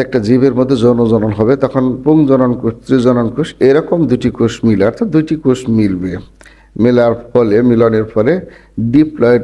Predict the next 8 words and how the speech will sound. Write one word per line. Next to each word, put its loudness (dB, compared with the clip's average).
কোষ 0
সৃষ্টি -8
হয়, -4
ডিপ্লয়েড 0
কোষ -2
সৃষ্টি -4
হয়। -2
এখন 0